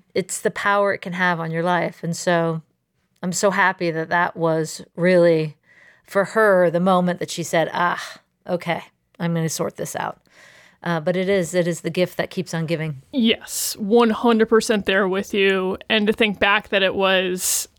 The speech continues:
Speaker 2: Scout's desire to play soccer, and that even though soccer didn't exactly work out,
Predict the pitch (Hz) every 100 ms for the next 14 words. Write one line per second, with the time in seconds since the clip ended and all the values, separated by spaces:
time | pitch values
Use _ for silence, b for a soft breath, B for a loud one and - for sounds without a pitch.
0 | _ _ _ _ - - - 208 208 -
1 | 233 180 196 190 202 202 190 208 - 202
2 | 196 - - 185 196 - 185 190 - B
3 | B B B B B - 220 190 185 185
4 | 185 190 - _ _ - 233 233 233 233
5 | 226 190 208 226 220 214 202 185 208 190
6 | 208 196 196 190 190 190 185